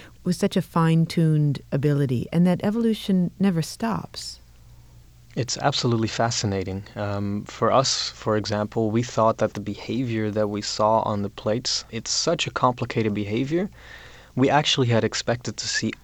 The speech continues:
Speaker 2: all kinds of different mutations arise, but instead we only saw one type of mutation ever occur,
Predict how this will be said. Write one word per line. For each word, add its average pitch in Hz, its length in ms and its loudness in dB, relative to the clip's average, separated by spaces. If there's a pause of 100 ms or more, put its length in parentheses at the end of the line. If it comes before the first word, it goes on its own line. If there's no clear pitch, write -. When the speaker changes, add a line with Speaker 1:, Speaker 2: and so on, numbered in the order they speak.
Speaker 2:
all 147 240 0
kinds 135 520 0
of 107 160 0
different 120 380 2
mutations 110 640 0
arise, 104 580 0
but 113 160 2
instead 113 540 -2
we 113 180 0
only 123 320 0
saw 104 280 -2
one 101 420 -2
type 120 260 -4
of 117 60 -6
mutation 113 580 0
ever 127 280 0
occur, 127 440 0